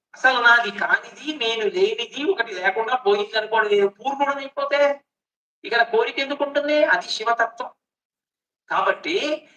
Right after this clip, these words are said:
ఆయన రేపు పొద్దున్న ఆ మన్మధుడి భస్మ పూసుకుంటాడమ్మా. పువ్వుల దండడు జానడే తొరమడు వెలయింత లేనిదే వెలుగు కాని. చక్కగా పూలదండ మెడలో ఉంచుకోవాలి,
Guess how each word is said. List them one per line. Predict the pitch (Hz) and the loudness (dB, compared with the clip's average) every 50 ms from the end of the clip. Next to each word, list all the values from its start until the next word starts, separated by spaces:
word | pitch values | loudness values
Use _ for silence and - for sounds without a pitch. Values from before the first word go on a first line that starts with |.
| _ _ _ _ _ - 170 | _ _ _ _ _ -2 0
ఆయన | 175 - 269 285 294 285 | 0 2 2 0 0 0
రేపు | 277 262 - - | 0 -2 -4 0
పొద్దున్న | - 196 190 - - 277 269 - 202 160 160 165 - - - - - _ _ _ _ _ _ - | 2 2 2 2 2 0 2 4 6 6 6 6 4 0 -4 -16 -20 _ _ _ _ _ _ -8
ఆ | 226 - - | -8 -4 -2
మన్మధుడి | - 170 190 220 302 311 320 311 311 | -2 -2 0 6 6 6 6 6 0
భస్మ | - - 233 214 208 - - 311 311 | -2 -2 -2 -2 -2 2 4 4 4
పూసుకుంటాడమ్మా. | 311 285 285 294 - - 302 302 302 302 269 254 254 - 190 185 - 311 294 294 - _ _ - | 4 4 -4 -4 -4 -4 -4 2 4 6 6 6 4 4 2 2 2 2 0 -2 -12 _ _ -10
పువ్వుల | 233 240 262 269 302 294 302 311 | -8 -8 -4 -2 0 4 4 4
దండడు | 302 294 294 294 294 302 311 302 - 233 208 190 208 - 269 - - | 6 4 2 2 4 4 4 4 4 6 6 6 6 4 2 -6 -2
జానడే | - 165 160 185 196 - 262 269 285 294 311 302 302 - | 0 0 2 2 2 2 4 4 4 2 0 -2 -2 2
తొరమడు | 226 226 254 285 311 320 311 226 190 147 - - - _ _ _ _ _ _ _ - | 2 4 4 4 2 2 2 0 -2 -4 -6 -10 -12 _ _ _ _ _ _ _ -6
వెలయింత | 160 175 202 220 - 277 285 285 285 277 - 269 | -4 -4 -4 -4 -6 -10 -14 -14 -14 -10 -6 -6
లేనిదే | 247 240 233 233 226 220 202 208 208 185 185 196 | -4 -4 -4 -4 -4 -4 -6 -6 -4 0 2 2
వెలుగు | 214 240 269 262 208 175 190 202 196 214 214 214 | 2 2 0 -6 -6 -4 -4 -4 -4 -4 -6 -6
కాని. | 214 196 - - - - - - _ _ _ _ _ _ _ _ _ _ - | -8 -8 -10 -12 -16 -20 -20 -20 _ _ _ _ _ _ _ _ _ _ -20
చక్కగా | - _ _ - - 143 - - 208 220 - 233 - | -20 _ _ -4 -2 -2 -2 0 0 0 2 0 0
పూలదండ | 156 170 190 208 - - - - | -4 -6 -8 -10 -14 -14 -14 -10
మెడలో | - 208 190 190 214 233 | -6 -4 -2 0 0 0
ఉంచుకోవాలి, | 226 208 202 - - - - 139 - - - - - - | 0 -2 -6 -8 -10 -2 0 2 2 2 0 -2 -6 -14